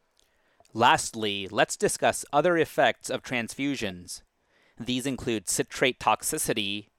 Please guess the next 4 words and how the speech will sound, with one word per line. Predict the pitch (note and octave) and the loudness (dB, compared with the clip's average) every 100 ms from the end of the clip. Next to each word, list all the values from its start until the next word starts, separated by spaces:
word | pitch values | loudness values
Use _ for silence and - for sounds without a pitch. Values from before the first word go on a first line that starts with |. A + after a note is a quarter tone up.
| _ _ - | _ _ -2
hyperkalemia, | C3 C#3+ B2+ - A2+ G#2+ D#3+ D#3 G#2+ G2+ A2 _ _ _ _ _ | 0 0 -4 -4 -4 -2 -4 -2 -2 -2 -4 _ _ _ _ _
pseudohyperkalemia, | - - D3 D3+ C3+ B2 C3 B2 - A2 G2+ C#3+ C3+ G#2+ G2+ G2 _ _ _ _ | -8 0 2 4 2 0 0 -4 -4 -4 -4 -4 -4 -2 -2 -6 _ _ _ _
and | C3 | -10
coagulopathy. | - A2+ B2 A#2 A2+ A2 A#2+ B2 - G2 F2 | -4 0 0 0 0 2 2 0 -8 -12 -12